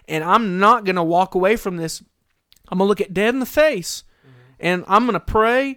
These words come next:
Speaker 1: and I'm gonna practice self-control. I'm gonna be obedient." And I'm, you know, it's even like to say, you know, when we talk about, uh, a righteous anger, right? That scripture talks about, uh, uh, an anger where we can remain righteous and remain sinless. And you look at this,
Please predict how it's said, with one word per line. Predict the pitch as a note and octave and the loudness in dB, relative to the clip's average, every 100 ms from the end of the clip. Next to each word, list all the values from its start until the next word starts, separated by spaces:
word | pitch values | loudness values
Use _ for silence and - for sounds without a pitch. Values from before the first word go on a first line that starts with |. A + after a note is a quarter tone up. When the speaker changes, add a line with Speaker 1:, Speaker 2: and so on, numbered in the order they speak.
| - _ | -16 _
Speaker 1:
and | E3+ | -4
I'm | G3 | -2
gonna | G#3 E3 | -2 -4
practice | - G3+ G#3 G#3+ G#3 | -4 0 0 -2 -8
self-control. | - G#3 - F3+ - G#3 A3+ A#3 | -2 -4 -4 -12 -4 0 2 2
I'm | F#3+ | 0
gonna | F#3 D#3+ | 0 0
be | D#3+ F3+ | 0 0
obedient." | D#3+ D3 G3+ A3+ A3 G#3+ - - | 0 -2 -4 -4 -8 -10 -16 -10
And | D#3 | -4
I'm, | F3 A3 - | 0 0 -2
you | G3 | -2
know, | F#3 F#3 | 0 -2
it's | G3 | -2
even | C#4 B3 | -4 -2
like | G#3+ - | -4 -4
to | |
say, | - G#3+ G3+ | -4 0 0
you | E3+ D#3+ | -2 -4
know, | D#3+ D3+ - _ | -6 -6 -10 _
when | E3 F3 | -6 -4
we | G#3 | -2
talk | G3+ | -2
about, | E3+ D#3 C3 - | 0 -2 -2 -8
uh, | D3 C#3 - _ - _ _ _ _ | -8 -8 -12 _ -20 _ _ _ _
a | D#3+ | -4
righteous | D#3 F3+ F#3+ E3+ - - | 0 0 0 -6 -10 -12
anger, | D#3+ D#3+ C#3+ C#3+ - | -10 -8 -8 -14 -10
right? | E3+ E3 D3+ | -2 -2 -2
That | E3 - - | -8 -12 -12
scripture | - G#3 F#3 | -6 -6 -4
talks | F3+ E3 | -6 -4
about, | E3+ D#3 | -4 -6
uh, | D#3 C#3+ | -6 -8
uh, | D#3+ D#3 | -8 -8
an | D#3+ E3 | -8 -6
anger | E3+ F3+ D#3+ - | -4 -4 -6 -8
where | G3 B3 | -6 -4
we | E3+ | -4
can | - D#3 D3+ D3 - | -4 -8 -8 -12 -10
remain | E3 E3+ D#3+ D#3 | -2 0 0 -2
righteous | D#3 E3 D#3+ D#3 D#3+ | -4 -6 -8 -12 -12
and | D#3+ | -12
remain | D#3+ D#3+ D#3+ | -10 -10 -10
sinless. | - E3+ E3+ D3+ - - - - _ _ | -8 -8 -8 -10 -14 -16 -20 -20 _ _
And | D3+ E3 | -4 0
you | |
look | F#3+ B3 | 0 0
at | F#3+ | -4
this, | C3+ - | -8 -12